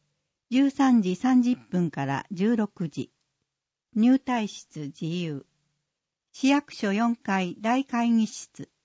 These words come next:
内容。園の紹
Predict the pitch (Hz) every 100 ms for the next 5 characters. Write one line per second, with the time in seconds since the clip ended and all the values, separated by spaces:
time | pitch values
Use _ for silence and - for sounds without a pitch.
0 | _ _ _ _ _ _ _ _ _ _
1 | - 202 233 214 190 180 165 _ _ _
2 | _ _ _ _ _ _ 262 277 247 185
3 | - 220